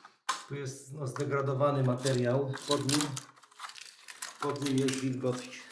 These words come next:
też. O, tu jest mokro. Ciap, ciap, ciap. Niestety, ale są płytki. Tu przy ścianie, no to jest ten rancik, to jest dramat.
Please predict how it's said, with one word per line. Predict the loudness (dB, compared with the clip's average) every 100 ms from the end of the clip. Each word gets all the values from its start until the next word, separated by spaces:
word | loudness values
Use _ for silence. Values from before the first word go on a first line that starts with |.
| -12 -10 -6
też. | -4 -4 -6 -8 -12 -6 -8 -2 -4 -2 -8 -10 -20 -20 -16 -14 -8 -8 -8
O, | -10 -8 -8 -10
tu | -10
jest | -10 -8
mokro. | -10 -8 -6 -4 -4 -10 -20 -20 -20 -20 _ _
Ciap, | -12 -10
ciap, | -10 -12
ciap. | -10 -8 -8 -10 -16 -16 -16 -18 -18 -20 _ -20 -20 _ _ _
Niestety, | -18 -4 -4 -2 -2
ale | -2
są | -2 -4
płytki. | -6 -10 -12 -8 -8 -8 -10 -12 -14 -14 -8 -4 -2 0 -2 -2 -10 _ _ -20 _ _ _ _ _ _
Tu | 6 8 8 4 -4 -12 -8 -4
przy | 0 2
ścianie, | 4 8 10 10 10 10
no | 8
to | 6 6
jest | 6
ten | 6 8
rancik, | 10 8 6 0
to | 0
jest | 0 2
dramat. | 4 6 6 2